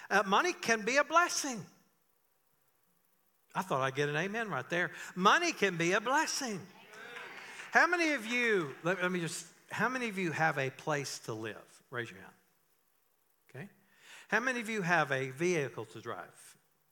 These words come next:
I didn't ask if it was, you know, a Bentley, okay? Uh, but, you know, if you've got a, I've got a car that God blessed me with, and I won't bore you with the details of the story,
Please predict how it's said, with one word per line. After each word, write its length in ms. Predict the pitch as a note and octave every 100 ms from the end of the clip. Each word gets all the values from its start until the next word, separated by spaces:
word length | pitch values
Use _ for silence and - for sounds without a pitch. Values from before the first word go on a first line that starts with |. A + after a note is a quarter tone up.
| _ _ _ _ _ _ -
I 100 | C3
didn't 200 | G#3+ G#3+
ask 360 | B3 C4 -
if 180 | B3 -
it 120 | B3+
was, 560 | A#3 A#3+ - - - - _ _ -
you 160 | E3
know, 160 | C3+ G#2+ G2 - _ _ _ -
a 60 |
Bentley, 480 | C#3 F3 B2+ A#2+ A#2+ A2 A#2
okay? 400 | A2 C3+ A#2+ G#2+ - - - - -
Uh, 420 | - C3+ C3 B2+ A#2+ - -
but, 240 | C3 D#3 -
you 140 | F#3+
know, 200 | G3 D3+
if 120 | C#3
you've 180 | F3+ G3
got 220 | G#3+ F#3+
a, 180 | D#3 B2+ - - - -
I've 260 | F3 A#3
got 400 | F#3+ F#3+ E3+ C#3+
a 120 | C#3 C3
car 480 | - F3+ F#3+ F#3+
that 120 | D#3 B2+
God 280 | C#3+ D3+
blessed 280 | C#3+ D#3 D3
me 140 | D#3+ D3+
with, 500 | C#3+ C#3+ C#3 C3+ C#3
and 120 | B2
I 140 | C3
won't 260 | C3+ C#3 B2+
bore 180 | C3+ C3+
you 120 | C3
with 100 | B2
the 80 | B2
details 440 | C3 C3 C3+ -
of 60 | A2+
the 80 |
story, 500 | A2+ - E3+ E3 D3+